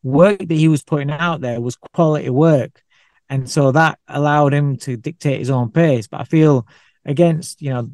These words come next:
the better, the better heavyweights in the division, you're talking about top four, you know, against those guys,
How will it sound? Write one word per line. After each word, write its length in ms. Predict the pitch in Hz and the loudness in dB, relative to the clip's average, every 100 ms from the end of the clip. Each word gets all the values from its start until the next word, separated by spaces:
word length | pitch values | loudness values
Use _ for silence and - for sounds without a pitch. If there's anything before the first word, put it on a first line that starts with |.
| - | -10
the 160 | 135 | -6
better, 720 | 123 113 165 165 143 139 117 113 _ _ _ | -6 2 4 4 2 2 0 -6 _ _ _
the 100 | 135 | -6
better 420 | 113 110 165 156 135 | -2 0 0 2 0
heavyweights 580 | 135 139 139 131 - | 0 2 2 0 -2
in 60 | 120 | -6
the 60 | 123 | -6
division, 320 | 120 123 120 | -6 -6 -6
you're 100 | 120 | -4
talking 260 | 160 147 | -2 0
about 160 | 147 131 | -2 -2
top 200 | - - | -4 -4
four, 340 | - 143 104 - | 0 0 -2 -8
you 80 | 123 | -8
know, 160 | 117 | -4
against 260 | 120 151 127 | 0 0 2
those 220 | 151 147 | 4 4
guys, 320 | - 104 110 | 2 -4 -6